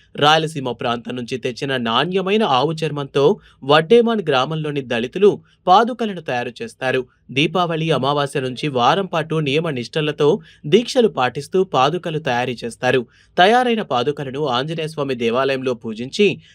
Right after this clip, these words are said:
ఊరేగింపుగా కురుమూర్తి ఆలయానికి తీసుకువెళతారు. అక్కడ వాటిని ఉద్దాల మండపంలో ఉంచి భక్తులు తలపై లేదా వీపుపై కొట్టించుకుంటారు. ఇలా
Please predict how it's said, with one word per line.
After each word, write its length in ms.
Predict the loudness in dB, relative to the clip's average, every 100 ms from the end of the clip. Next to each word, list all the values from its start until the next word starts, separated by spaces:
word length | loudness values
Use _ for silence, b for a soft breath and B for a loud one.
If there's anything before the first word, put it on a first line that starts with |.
| 2
ఊరేగింపుగా 640 | 6 6 2 -4 -6 -4 -4
కురుమూర్తి 560 | -2 -4 -4 -8 -6
ఆలయానికి 480 | -4 -2 -4 -8 -8
తీసుకువెళతారు. 760 | -8 -6 -4 -4 -2 0 0 -2 b b
అక్కడ 280 | 0 2 2
వాటిని 420 | 2 0 -2 -2
ఉద్దాల 400 | 0 -2 0 0
మండపంలో 540 | -2 -4 -4 -2 0 0
ఉంచి 460 | -2 -2 -2 -2 B B
భక్తులు 400 | 2 2 2 -2
తలపై 520 | 0 0 0 0 -2 0
లేదా 280 | 0 0 -2
వీపుపై 500 | -4 -6 -4 -4 -2
కొట్టించుకుంటారు. 960 | -2 0 2 2 0 -4 -2 0 0 -2 b b
ఇలా 240 | -2 0